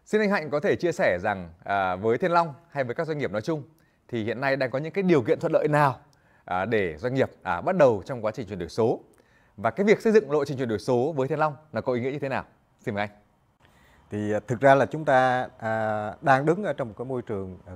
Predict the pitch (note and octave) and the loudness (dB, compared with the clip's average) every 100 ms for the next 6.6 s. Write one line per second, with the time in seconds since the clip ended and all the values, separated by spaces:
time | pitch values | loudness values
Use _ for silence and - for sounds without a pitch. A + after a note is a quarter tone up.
0 | - A#2+ A#2+ A2 G#2 G#2 E2 E2 - - | -8 -2 0 0 -2 -2 -4 -8 -20 -20
1 | - A2+ C3 A#2+ B2+ A2+ G2 - D3 - | -8 -6 -4 -2 -2 0 -4 -4 -8 -4
2 | C#3+ G#2+ B2 G#2 - - F3 - G2+ A#2+ | -2 -2 -4 -2 -2 -2 -4 -4 -6 -4
3 | A#2 C#3+ D3+ - - C3+ A#2 A2 F#2 E2+ | -4 -6 -8 -10 -2 0 0 -4 -10 -8
4 | F2 F2 E2+ A#2 _ _ _ _ _ _ | -8 -8 -10 -16 _ _ _ _ _ _
5 | _ - G2 G#2 A#2 A2 A2 A2+ G2+ A2 | _ -16 -10 -4 -2 -2 -2 0 0 0
6 | E3+ A3+ E3+ F3 C3 G2+ | -2 -2 0 0 2 0